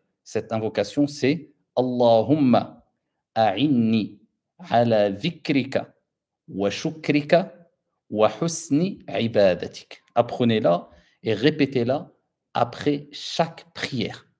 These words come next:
Certains savants disent que c'est préférable juste avant le tashahhud final, avant la fin du tashahhud final. D'autres disent que c'est après le taslim. Ala kullin, vous dites après chaque prière, Allahumma a'inni,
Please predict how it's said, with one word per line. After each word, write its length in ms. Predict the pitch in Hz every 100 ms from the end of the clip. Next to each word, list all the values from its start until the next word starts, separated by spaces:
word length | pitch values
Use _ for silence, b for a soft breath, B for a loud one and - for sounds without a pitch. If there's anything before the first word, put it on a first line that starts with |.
| _ _
Certains 300 | - - 175
savants 240 | 165 151
disent 160 | 135 147
que 40 |
c'est 60 | 147
préférable 440 | 139 127 127 120
juste 180 | 123 -
avant 160 | 131
le 60 | 120
tashahhud 760 | 120 117 - 135 135 160 - -
final, 540 | - 113 131 202 - -
avant 220 | 101 107
la 120 | 104
fin 260 | - 147 127
du 160 | 104
tashahhud 480 | - 120 - 113 113
final. 380 | - 104 - 175
D'autres 200 | 143 131
disent 220 | 127 160
que 60 | -
c'est 220 | - 139
après 320 | - - -
le 160 | 147 117
taslim. 380 | 110 - - 85 _ _
Ala 200 | 139 208
kullin, 420 | - 123 110 123 - b b b b b b
vous 160 | 113 131
dites 220 | 127 165
après 220 | 160 -
chaque 200 | 120 143
prière, 440 | - 117 127 170 - -
Allahumma 920 | 117 117 120 104 135 131 104 101 _ _ -
a'inni, 720 | 123 104 156 156 123 113 98